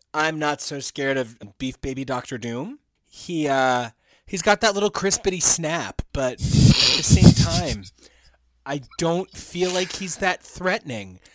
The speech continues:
And while we're at it, there's something inherently misogynistic about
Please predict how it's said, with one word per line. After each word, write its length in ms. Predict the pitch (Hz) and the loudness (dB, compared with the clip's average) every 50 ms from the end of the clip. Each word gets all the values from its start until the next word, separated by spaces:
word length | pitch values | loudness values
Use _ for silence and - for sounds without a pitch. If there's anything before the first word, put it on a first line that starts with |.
| _ _ _ _ _ _ _ _ - _ _ _ _ _ _ - | _ _ _ _ _ _ _ _ -20 _ _ _ _ _ _ 2
And 320 | 196 208 208 202 170 - _ _ _ _ _ _ _ _ _ _ _ _ | 4 4 4 0 -6 -12 _ _ _ _ _ _ _ _ _ _ _ _
while 320 | 170 151 165 190 208 233 | -18 -6 -2 -2 0 0
we're 140 | 233 220 202 | 2 0 0
at 280 | - 123 120 113 107 | 0 -2 -6 -6 -6
it, 180 | 98 92 98 _ _ _ _ _ _ _ _ _ _ _ _ _ _ _ _ _ _ _ _ _ | -10 -14 -20 _ _ _ _ _ _ _ _ _ _ _ _ _ _ _ _ _ _ _ _ _
there's 220 | - 247 277 - | -6 -6 -6 -4
something 260 | - 302 302 320 311 247 | -6 -8 -8 -8 -6 -6
inherently 680 | 214 196 151 - - 180 202 196 190 190 - 170 156 | -6 -6 -6 -8 -8 -8 -6 -6 -8 -10 -10 -10 -8
misogynistic 1200 | 151 147 - - - 147 139 131 - 127 123 120 113 107 104 - - 107 87 82 _ _ - - _ _ - - - _ _ _ _ | -6 -4 -4 -4 -2 -2 -2 -2 -4 -6 -6 -6 -6 -4 -6 -6 -8 -8 -20 -20 _ _ -16 -16 _ _ -20 -20 -20 _ _ _ _
about 560 | 139 135 120 139 131 127 127 123 120 120 | -8 -6 -4 -4 -4 -2 -2 -4 -6 -8